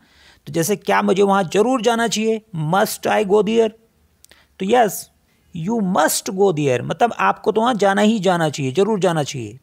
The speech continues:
तो you must go there and you mustn't go there, आपको वहाँ ज़रूर, ज़रूर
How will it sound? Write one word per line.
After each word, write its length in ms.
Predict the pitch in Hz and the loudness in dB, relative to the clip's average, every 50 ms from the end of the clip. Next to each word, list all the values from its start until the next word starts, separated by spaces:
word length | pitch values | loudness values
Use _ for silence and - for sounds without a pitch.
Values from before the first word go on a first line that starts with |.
| - | -10
तो 20 | 165 | -8
you 260 | 151 170 190 190 175 | -4 -2 -2 -2 0
must 280 | 190 247 - - - - | 0 0 -2 -2 -8 -14
go 360 | - - - 143 143 151 139 | -18 -18 -10 -4 -2 -2 -2
there 240 | 123 120 110 107 - - _ _ _ _ _ _ _ _ _ _ _ _ _ _ _ _ _ - | -2 -4 -6 -8 -8 -12 _ _ _ _ _ _ _ _ _ _ _ _ _ _ _ _ _ -6
and 160 | 160 165 165 175 | -4 -4 -4 -4
you 140 | 165 151 147 | -4 -2 0
mustn't 640 | 156 156 - - 208 226 240 240 - - - - - - - 139 127 - | 0 0 0 0 -2 -2 -2 -4 -10 -12 -14 -14 -14 -16 -16 -12 -4 0
go 280 | 180 190 208 233 240 208 160 131 | 0 2 2 2 0 -4 -6 -6
there, 300 | 135 151 131 113 113 120 - - | -4 -2 -2 -2 -2 -4 -4 -2
आपको 280 | 156 165 165 - - 175 | -2 -2 -2 -4 -4 -2
वहाँ 140 | 175 196 202 | 0 0 -2
ज़रूर, 440 | 160 156 180 196 226 240 247 226 | -2 -2 -2 -2 -2 -2 -4 -4
ज़रूर 420 | 180 196 202 214 214 220 196 247 | -2 -2 -2 0 -2 -4 -8 -10